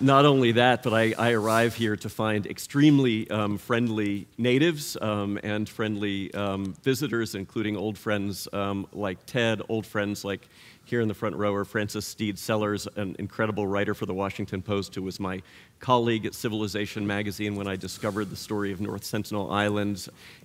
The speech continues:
and her mother-in-law, um, Lucy Bell Sellers, who is a longtime native of this island and who was my teacher in junior high school.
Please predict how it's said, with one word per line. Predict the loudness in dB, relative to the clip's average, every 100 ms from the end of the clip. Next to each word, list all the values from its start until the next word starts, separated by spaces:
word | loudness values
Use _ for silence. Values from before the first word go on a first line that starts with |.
| -4
and | -2
her | 0 0
mother-in-law, | 2 2 0 0 0 -2 -2
um, | -2 0 0
Lucy | -2 -2 -2
Bell | 2 0
Sellers, | 2 0 0 -2 -4
who | -6
is | -6
a | -4 -6 -6
longtime | -2 0 0 -2 -2 -2 -2 -2
native | -2 0 -2 -6
of | -6 -6 -6
this | -6 -8 -8 -16 -20 -16 -2
island | 0 2 2 0 -2
and | -2 -2
who | -2
was | -4 -2
my | -4
teacher | -4 -8 -4 -2
in | 0 -2
junior | 0 2 0
high | -2 -2
school. | -2 -4 -4 -4 -8